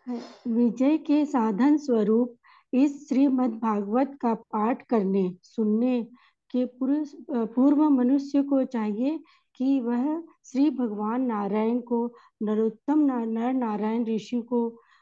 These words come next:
विद्या की देवी माता सरस्वती को तथा ग्रंथकार श्री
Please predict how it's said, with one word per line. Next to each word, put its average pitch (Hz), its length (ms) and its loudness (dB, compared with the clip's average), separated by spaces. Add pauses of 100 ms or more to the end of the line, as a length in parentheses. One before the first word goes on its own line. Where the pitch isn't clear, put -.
(140)
विद्या 226 380 -2
की 285 240 -4
देवी 220 380 -2
माता 226 500 -6
सरस्वती 214 720 -2
को 262 340 -2 (300)
तथा 233 280 -2
ग्रंथकार 247 840 -2
श्री 269 320 -2